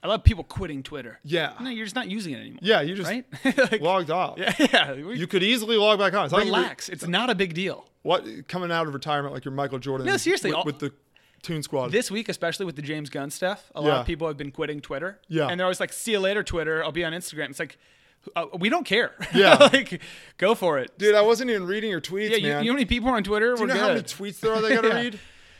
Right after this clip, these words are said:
Speaker 2: Good.
Speaker 1: Je-, Jesus.
Speaker 2: Bye. Um, but what was I gonna say? Uh, they're basically saying, "Fuck the old guard.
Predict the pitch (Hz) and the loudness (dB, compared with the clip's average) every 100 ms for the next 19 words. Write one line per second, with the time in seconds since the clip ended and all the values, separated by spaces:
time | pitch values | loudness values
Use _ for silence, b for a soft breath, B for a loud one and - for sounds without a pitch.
0 | B 190 277 196 120 185 208 180 120 - | B 8 10 10 6 -4 -4 -4 -8 -2
1 | 185 240 160 - b - 180 180 175 170 | 2 2 -2 -10 b 4 8 8 8 6
2 | 160 151 151 - - - - - - - | 2 0 -4 -12 -18 -18 -18 -20 -20 -20
3 | 139 - 170 160 156 - - 165 160 147 | -12 0 2 4 0 -2 -6 -2 -2 -2
4 | 139 131 - 156 156 147 139 135 131 131 | -6 -6 -6 -2 2 4 2 0 -2 -6
5 | 143 185 190 214 190 - 175 160 156 - | -2 -2 0 -2 -4 -4 -4 -4 -6 -12
6 | _ _ _ - 185 - 170 165 156 147 | _ _ _ -4 -4 -4 -6 -4 -4 -2
7 | 135 127 127 | 0 -2 -6